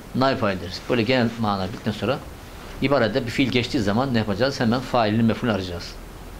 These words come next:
Böylece cümleyi bulacağız, kelamı. E, ibare eğer isimle başlıyorsa o zaman isim cümlesi olarak mütedabir bulacağız. Böylece öğrendiğimiz, avam bildiği öğrendiğimiz kaideleri izarda biraz daha genişlendirip tatbik edeceğiz inşallah.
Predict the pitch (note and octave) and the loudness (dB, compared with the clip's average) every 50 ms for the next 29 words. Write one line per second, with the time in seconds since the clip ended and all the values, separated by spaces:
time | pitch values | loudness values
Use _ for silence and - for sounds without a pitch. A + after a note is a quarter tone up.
0 | - - - - - - - - A2 G#2+ G2+ G2+ A#2+ C#3 C#3+ C#3 - - - - | -14 -14 -14 -14 -14 -8 -2 0 0 2 2 2 2 2 2 0 -4 -8 -4 0
1 | A#2+ G#2+ G#2 A2+ A#2+ A2 A2+ G#2+ F#2+ F#2 F#2+ F2 - - - - - G2+ F#2+ F#2 | 2 4 4 4 2 2 2 2 2 2 0 -2 -2 -4 -6 -4 -4 -2 -2 -2
2 | F2+ F2 - - - - - - - - - - - - - - - - - A#2+ | -4 -6 -8 -12 -14 -14 -14 -14 -14 -14 -14 -16 -16 -16 -16 -14 -12 -8 -2 2
3 | G#2 G#2+ A2+ A2+ - - - A2 G#2+ A#2 B2+ B2+ B2 B2 B2 B2 A#2+ A#2 - - | 2 2 2 2 0 -2 0 2 4 4 4 6 4 4 4 2 0 -2 -8 -10
4 | - - - - - - - - C#3+ C#3 B2 G#2+ A2 - - G#2+ G2 - - C#3 | -12 -12 -12 -12 -10 -8 -4 0 2 4 4 4 4 2 0 -2 -2 0 2 2
5 | A#2+ F#2+ G2+ A2 C#3 D3 - - - C#3 A#2+ F#2+ G#2 G#2 G2+ - A2+ G2+ G2 G2 | 2 2 2 2 2 0 -2 -4 -2 -2 0 2 2 2 2 2 0 0 0 0
6 | F#2+ - - - - - - G#2 - A#2+ G#2+ G2+ F#2+ G#2 F#2+ G2 G2 F2+ G2+ B2 | -2 -4 -8 -14 -6 -4 -2 0 2 2 2 2 2 0 0 0 0 0 0 0
7 | D3 C#3 - D#3+ C#3 A2 A2 C#3+ E3 - - - - - - - - - - - | 0 0 2 2 4 4 4 2 -2 -4 -8 -14 -16 -16 -16 -16 -14 -14 -14 -16
8 | - - - C3+ C#3+ C3+ B2 A#2 A2 G#2 G2 G#2 - - - B2+ C3+ C3+ C3 B2 | -6 0 2 4 6 6 6 6 6 6 4 2 -2 -2 0 2 2 4 4 4
9 | A2+ G#2 A2+ B2 B2+ B2 A2 G2+ G2+ - - C3 A2+ G#2+ G2+ G#2+ D#3 F3+ - D3 | 2 2 4 4 4 4 4 2 2 2 2 2 4 4 2 2 2 0 0 0
10 | B2 A2+ A2+ A2 F#2+ C#3 D3+ C3+ A#2 A#2+ A2 G2+ A2 G#2 G#2 - C3 C3+ A2+ - | 2 2 2 2 2 2 0 2 2 2 2 2 2 0 0 0 0 0 0 0
11 | - A#2 G#2 G2+ C#3+ F3+ - - C#3 A#2 - A#2+ G#2+ F#2+ F2+ F#2 F2 - - G#2 | 0 2 2 2 2 2 0 0 0 0 0 0 -2 -2 -2 -4 -6 -6 -8 -8
12 | G2+ | -10